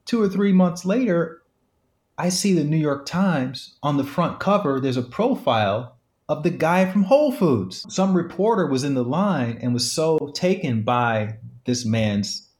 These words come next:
whole presence that she wrote a profile about him. And even when you're in the cover of the New York Times, God knows what kind of opportunities. He's probably a radio announcer now. He's probably working at some arena somewhere. But that's the thing. If you really show up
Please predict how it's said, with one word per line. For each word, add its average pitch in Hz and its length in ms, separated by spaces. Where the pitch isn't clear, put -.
whole - 220
presence 123 500
that - 140
she - 460
wrote 104 480
a 95 60
profile 104 760
about 92 340
him. 85 180
And 98 220
even 135 240
when 165 140
you're 220 100
in 185 80
the 127 60
cover 143 300
of 127 60
the 117 60
New 120 60
York 113 160
Times, 123 260
God 127 300
knows 123 340
what 113 120
kind 113 160
of - 100
opportunities. 110 920
He's - 160
probably 127 260
a 123 60
radio 143 340
announcer 101 360
now. 90 100
He's 110 100
probably 117 400
working 113 400
at 110 140
some 113 480
arena 110 420
somewhere. 92 680
But 101 260
that's 170 240
the 131 100
thing. 117 480
If 120 180
you 165 200
really 151 600
show 143 500
up 139 320